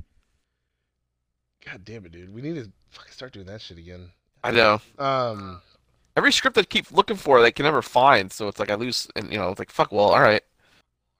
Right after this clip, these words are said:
Speaker 1: Uh, yeah. Yeah, and 'cause we want it to be funny, but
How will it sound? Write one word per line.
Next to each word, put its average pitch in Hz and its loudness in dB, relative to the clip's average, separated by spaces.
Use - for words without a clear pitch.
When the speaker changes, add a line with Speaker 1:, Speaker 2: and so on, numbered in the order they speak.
Speaker 1:
Uh, 95 -10
yeah. 82 -20
Yeah, 143 2
and 139 -2
'cause 156 -6
we 156 -4
want 190 0
it 208 -12
to 208 -12
be 165 -8
funny, 151 -4
but 110 -10